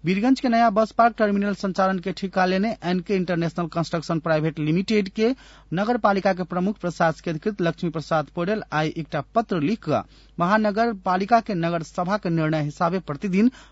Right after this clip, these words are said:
प्रति सवारी साधन एक बेर मात्र शुल्क लेबाक लेल निर्देशन देलनि अछि। सवारी साधन प्रवेश केला पर आ निकलला पर ठेकेदार दोहरा शुल्क लैताल जानकारी सहित के उजूरी परसा नारायणी यातायात प्राइवेट लिमिटेड से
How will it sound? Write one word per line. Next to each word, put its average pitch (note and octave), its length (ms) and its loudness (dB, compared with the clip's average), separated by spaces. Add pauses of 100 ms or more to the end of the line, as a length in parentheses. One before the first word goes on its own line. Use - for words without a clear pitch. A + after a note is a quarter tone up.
प्रति A3 300 2
सवारी E3 400 0
साधन F3 360 -2 (100)
एक A3 280 -4 (260)
बेर F3+ 300 0 (100)
मात्र F#3 380 0 (360)
शुल्क A3+ 340 -4
लेबाक E3 340 2
लेल D#3 140 0
निर्देशन D3 560 -2 (280)
देलनि C#3 380 0
अछि। - 140 -4 (480)
सवारी E3 340 2
साधन D#3 300 0
प्रवेश D3+ 340 -4
केला E3+ 260 0
पर A#3 200 4
आ F#3+ 40 4
निकलला D3+ 420 0
पर D3 120 -2
ठेकेदार E3+ 520 2 (320)
दोहरा G3+ 400 2
शुल्क A3 400 -6
लैताल F#3+ 440 0
जानकारी D#3 420 0
सहित D#3 240 -4
के E3 80 -4
उजूरी E3 340 -2
परसा D#3 280 -2
नारायणी D3+ 400 0
यातायात D3+ 380 0
प्राइवेट D3 400 -2
लिमिटेड D3+ 400 -2
से F#3+ 180 -2